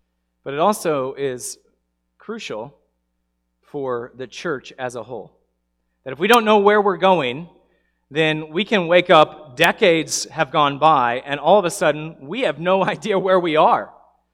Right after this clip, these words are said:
We're not exactly where we thought we were going, and we are lost,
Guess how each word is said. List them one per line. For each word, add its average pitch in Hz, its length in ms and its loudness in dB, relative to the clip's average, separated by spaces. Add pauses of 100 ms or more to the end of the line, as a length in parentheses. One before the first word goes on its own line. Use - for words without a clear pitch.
(520)
We're 170 300 2
not 170 420 4
exactly 190 520 2
where 170 180 2
we 165 140 -4
thought 202 320 4
we 185 80 0
were 156 120 -4
going, 160 440 2
and 147 420 -4
we 143 220 -6
are 123 480 -2 (720)
lost, 135 540 -2